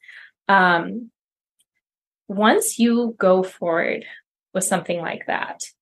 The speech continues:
once you pull the trigger, there is no going back. And I know what that's like. When I went public with my story, not only against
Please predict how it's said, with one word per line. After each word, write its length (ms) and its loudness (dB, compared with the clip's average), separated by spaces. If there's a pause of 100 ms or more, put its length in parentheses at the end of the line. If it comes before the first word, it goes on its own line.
(760)
once 280 2
you 220 2
pull 160 4
the 100 2
trigger, 420 -4
there 180 2
is 260 -2
no 260 -4
going 280 -6
back. 320 -16 (1300)
And 480 4 (120)
I 200 2
know 640 2
what 360 -2
that's 520 -8 (200)
like. 480 -12 (720)
When 260 0
I 220 2
went 440 0 (640)
public 420 0
with 180 -4
my 320 2
story, 640 -4 (280)
not 280 4
only 300 4
against 580 -4